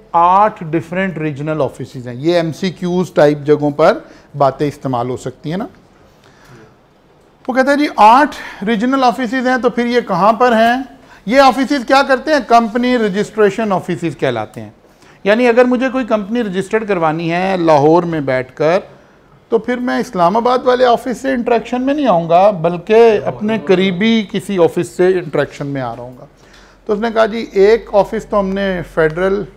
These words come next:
कैपिटल में ही बना दिया इसका, दूसरा ऑफिस हमने हर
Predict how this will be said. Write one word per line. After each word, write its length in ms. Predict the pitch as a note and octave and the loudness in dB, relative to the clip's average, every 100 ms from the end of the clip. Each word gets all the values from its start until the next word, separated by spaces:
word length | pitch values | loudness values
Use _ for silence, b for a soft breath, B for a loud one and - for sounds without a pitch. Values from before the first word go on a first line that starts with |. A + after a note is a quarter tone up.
| - | -8
कैपिटल 380 | D#3+ - E3+ G#3 | -6 -4 -4 -2
में 80 | G#3+ | -2
ही 80 | |
बना 220 | A3+ G#3 G#3 | -2 0 -2
दिया 200 | G#3+ A3+ | 0 -4
इसका, 340 | G#3+ G3+ C4+ - b b b b b D3 | -4 -10 -12 -14 b b b b b -4
दूसरा 420 | F#3+ G3 G#3+ G#3+ | -2 2 6 6
ऑफिस 300 | G#3 A3 G#3 | 4 -4 -4
हमने 460 | F#3 F#3 G3 G3+ D3 - | -4 -2 -2 -4 -6 2
हर 220 | F#3+ | 2